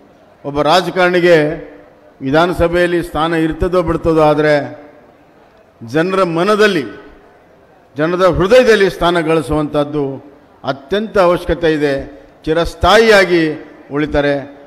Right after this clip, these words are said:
ಅವ್ರಿಗೆ ದೇವರು ಹೆಚ್ಚಿನ ಆರೋಗ್ಯ, ಆಯುಷ್ಯ, ಶಕ್ತಿ,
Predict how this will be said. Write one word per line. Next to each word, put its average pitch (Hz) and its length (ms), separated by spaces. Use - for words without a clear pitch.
ಅವ್ರಿಗೆ 143 560
ದೇವರು 165 380
ಹೆಚ್ಚಿನ 147 360
ಆರೋಗ್ಯ, 151 480
ಆಯುಷ್ಯ, 147 500
ಶಕ್ತಿ, 165 680